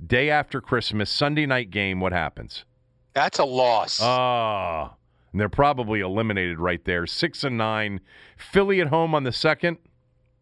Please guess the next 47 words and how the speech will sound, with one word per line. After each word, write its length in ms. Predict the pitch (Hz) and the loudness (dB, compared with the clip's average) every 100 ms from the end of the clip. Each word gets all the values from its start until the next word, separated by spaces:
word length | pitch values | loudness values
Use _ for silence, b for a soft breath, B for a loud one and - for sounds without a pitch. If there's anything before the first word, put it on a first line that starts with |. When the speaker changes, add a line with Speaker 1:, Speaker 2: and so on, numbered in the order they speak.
| _ _ | _ _
Speaker 2:
They 140 | 139 | -2
win 240 | 143 180 185 | 2 2 2
that 260 | 165 156 | 2 2
one. 220 | 110 92 87 | 0 -4 -6
Speaker 1:
Seven 460 | - - 147 151 | -4 0 0 0
and 80 | 139 | 0
nine. 100 | 139 | 2
Speaker 2:
'Cause 80 | 135 | 0
that's 100 | 135 | 0
not 140 | 175 | 0
gonna 220 | 202 185 180 | 0 0 0
mean 240 | 180 175 | 0 2
anything 420 | 180 185 - 175 | 2 0 0 0
to 180 | 151 165 | -2 -2
either 320 | 170 165 127 | -2 2 2
of 120 | 110 | 0
them. 160 | 92 95 _ | -2 -6 _
Speaker 1:
And 160 | 113 123 | -2 0
then 140 | 123 | 0
the 100 | 123 | -2
Giants 880 | 107 90 135 143 156 156 - - - - _ _ | -4 0 2 2 -2 -4 -6 -6 -8 -12 _ _
on, 560 | 104 113 110 107 107 104 - | -2 0 0 0 -2 -6 -6
uh, 280 | 90 92 90 | -2 -2 -2
January 560 | 85 120 135 135 127 | -2 -2 0 0 -2
ninth 340 | 113 107 104 - _ - | 0 -2 -2 -6 _ -10
to 100 | 87 | -4
finish 320 | 110 104 - | -2 -2 -4
up 140 | 90 | -6
the 80 | 90 | -6
season 360 | - 98 87 87 | -4 -4 -2 -2
in 80 | |
the 60 | 82 | -2
Meadowlands. 640 | 80 76 67 65 58 - - _ _ _ - | -2 -4 -6 -8 -12 -16 -20 _ _ _ -2
Speaker 2:
Well, 300 | 143 147 147 | 2 2 0
it's 180 | - | -2
the 80 | 165 | -4
Giants 520 | 139 156 151 139 - | 0 2 2 0 -2
at 80 | 127 | -4
the 120 | 123 | -2
end 140 | 117 110 | -2 -2
of 80 | 107 | -2
the 80 | |
year, 240 | 101 92 82 | 0 0 0
so 180 | - 101 | 0 0
that's 200 | 101 - | 0 -2
a 60 | |
loss. 540 | 95 82 78 - - | 0 0 0 -2 -6